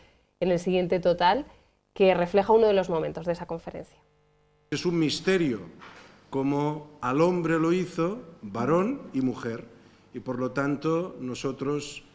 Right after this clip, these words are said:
Speaker 2: pues, hemos de procurar profundizar en esto tan misterioso que además en estos tiempos presentes, pues, es tan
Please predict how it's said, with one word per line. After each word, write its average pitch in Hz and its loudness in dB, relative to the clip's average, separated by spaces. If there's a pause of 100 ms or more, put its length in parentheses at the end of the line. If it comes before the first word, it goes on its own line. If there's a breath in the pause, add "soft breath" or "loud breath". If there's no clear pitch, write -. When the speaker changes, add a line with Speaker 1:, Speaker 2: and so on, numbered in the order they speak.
(180)
Speaker 2:
pues, 143 -8
hemos 139 0
de 143 2
procurar 139 -2
profundizar 135 0 (380 loud breath)
en 123 2
esto 151 2
tan 143 6
misterioso 156 4
que 151 -6
además 143 2
en 135 0
estos 147 -2
tiempos 139 0
presentes, 143 -2 (380 loud breath)
pues, 127 -4
es - -2
tan 170 0